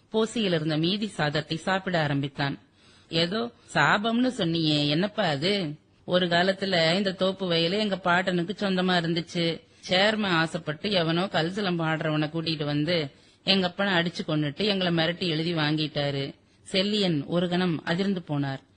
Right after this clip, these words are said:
பின் சுதாரித்து எழுந்தார். இலையை வீசிவிட்டு நீரில் கை கழுவினார். கைத்தடியை கக்கத்தில் இடுக்கிக் கொண்டு மணலில் தெற்கே நடந்தார்.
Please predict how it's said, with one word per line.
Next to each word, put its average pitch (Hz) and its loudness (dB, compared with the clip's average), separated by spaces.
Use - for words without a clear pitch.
பின் 175 0
சுதாரித்து 180 -2
எழுந்தார். 143 -2
இலையை 196 0
வீசிவிட்டு 160 -2
நீரில் 180 0
கை 160 0
கழுவினார். 143 -2
கைத்தடியை 180 0
கக்கத்தில் 190 -4
இடுக்கிக் 160 -6
கொண்டு 143 -2
மணலில் 170 0
தெற்கே 165 -2
நடந்தார். 139 -2